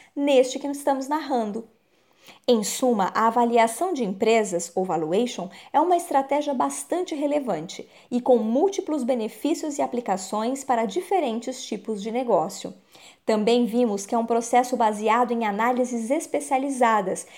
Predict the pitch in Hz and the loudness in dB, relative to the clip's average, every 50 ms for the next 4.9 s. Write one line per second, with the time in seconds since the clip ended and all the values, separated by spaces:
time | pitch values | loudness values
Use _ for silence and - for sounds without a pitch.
0 | - - _ - 285 233 320 311 311 311 - - 392 392 415 392 294 233 247 254 | -20 -12 _ -4 0 0 2 0 0 -2 -2 -2 0 2 2 2 2 2 2 2
1 | 269 269 - - 247 233 233 233 254 269 254 311 339 294 226 202 208 208 208 - | 0 -2 -2 0 0 0 2 2 2 2 2 2 2 2 4 2 2 0 0 0
2 | 262 285 269 196 175 180 180 175 - - - _ _ - - - - - - 277 | 0 2 2 2 0 0 -2 -6 -8 -12 -14 _ _ -20 -20 -20 -12 -6 -2 0
3 | 262 226 226 226 220 - 294 294 - 247 220 226 - - 277 269 277 240 226 202 | 2 2 0 0 0 2 0 2 4 2 0 0 0 2 4 4 4 4 2 0
4 | 208 208 208 - 208 196 202 190 190 190 180 175 202 240 262 202 185 165 - | 0 0 -2 -2 -6 -6 -6 -6 -4 -2 -2 -2 0 0 0 -2 -2 -6 -8